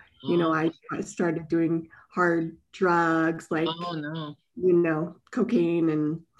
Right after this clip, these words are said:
Speaker 1: ecstasy here and there. And
Speaker 2: Yep, yep.
Speaker 1: this kind of was a weekend warrior doing things that I,
Speaker 2: Right.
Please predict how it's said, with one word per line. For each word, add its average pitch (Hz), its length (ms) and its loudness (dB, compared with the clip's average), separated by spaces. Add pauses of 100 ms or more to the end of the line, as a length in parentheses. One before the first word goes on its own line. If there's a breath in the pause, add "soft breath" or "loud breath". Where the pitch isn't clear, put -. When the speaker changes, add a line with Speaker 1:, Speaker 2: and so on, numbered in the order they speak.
(180 soft breath)
Speaker 1:
ecstasy 185 500 -4
here 175 180 2
and 170 140 2
there. 170 380 -2
And 156 240 0
Speaker 2:
Yep, 185 160 2 (100)
yep. 175 300 -4
Speaker 1:
this 254 160 4
kind 233 220 4
of 202 100 6
was 220 180 8
a 214 60 10
weekend 175 580 4
warrior 156 500 2
doing 175 280 4
things 160 180 -2
that 160 100 0
I, 165 100 2
Speaker 2:
Right. 156 160 0